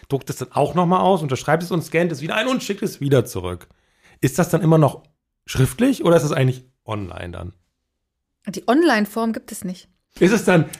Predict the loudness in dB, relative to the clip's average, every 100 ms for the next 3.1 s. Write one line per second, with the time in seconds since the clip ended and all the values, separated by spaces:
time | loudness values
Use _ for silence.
0 | -16 -2 0 0 -6 -2 2 4 2 2
1 | 2 4 6 6 6 4 4 4 2 2
2 | -2 -8 -2 0 0 -4 -18 -16 -14 -16
3 | -18